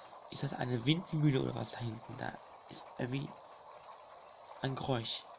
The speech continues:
Sehr, also jetzt jetzt wird's echt unheimlich. Ich merke es schon. Ich merke es schon, Leute. Oh mein Gott, wie geil ist das denn?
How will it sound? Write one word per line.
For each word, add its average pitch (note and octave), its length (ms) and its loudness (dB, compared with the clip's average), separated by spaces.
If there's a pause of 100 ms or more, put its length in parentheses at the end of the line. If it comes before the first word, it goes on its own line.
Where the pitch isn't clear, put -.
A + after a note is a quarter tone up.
(1600)
Sehr, A#2+ 420 2 (120)
also A#2 160 2
jetzt - 220 2 (240)
jetzt - 240 -2
wird's C3+ 200 2
echt C3 240 2
unheimlich. A#2 540 2 (500)
Ich - 80 -4
merke B2+ 240 2
es A#2+ 80 2
schon. A2 260 -2 (2250)
Ich - 160 2
merke C3 360 2
es C#3 60 2
schon, A#2+ 180 -2 (120)
Leute. - 200 -4 (2250)
Oh C3 40 6 (260)
mein D#3 180 8
Gott, A#2+ 160 4
wie B2+ 80 4
geil C3 140 0
ist - 120 -2
das - 80 -4
denn? - 260 -6